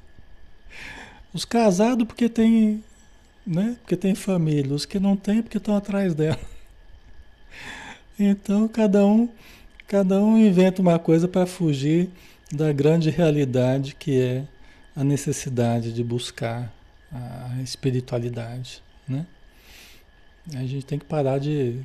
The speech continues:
criar pretextos, né? Pra, <laughs> pra não buscar, né? A, essas, essas metas mais espirituais, né? Agora,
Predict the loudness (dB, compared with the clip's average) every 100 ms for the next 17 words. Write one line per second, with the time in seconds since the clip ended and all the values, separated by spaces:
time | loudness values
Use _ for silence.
0 | -4 0 2 0 0 0 2 0 0 -4
1 | -6 -4 -4 -6 -10 -12 -10 -14 -14 -20
2 | -20 -20 -20 -20 -20 -20 -20 -20 -20 -10
3 | -4 0 0 0 -2 -6 -6 -4 -4 -4
4 | -4 -6 -8 -20 -20 -20 -16 -16 -16 -18
5 | -20 -20 -16 -12 -12 -12 -16 -20 -20 -20
6 | -20 -20 -20 -20 _ -10 -10 -6 -4 0
7 | 2 2 0 -4 -2 -2 -2 -4 -6 -10
8 | -6 -6 -6 -8 -10 -10 -10 -8 -10 -14
9 | _ _ _ -20 -20 -20 _ -20 _ _
10 | _ -20 -20 -20 -20 -20 -6 2 2 4
11 | 6 6 6 4 2